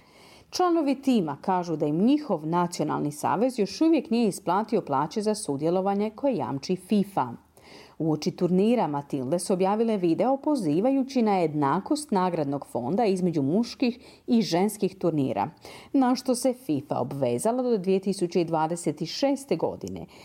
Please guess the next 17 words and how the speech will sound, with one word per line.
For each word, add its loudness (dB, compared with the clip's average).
s -6
nagradnim 0
fondom 0
na 2
turniru 2
održanom 0
dvije 2
tisuće -2
dvadeset -2
treće 0
godine, -2
koji 0
je 4
iznosio 0
samo 0
četvrtinu -2
udjela 2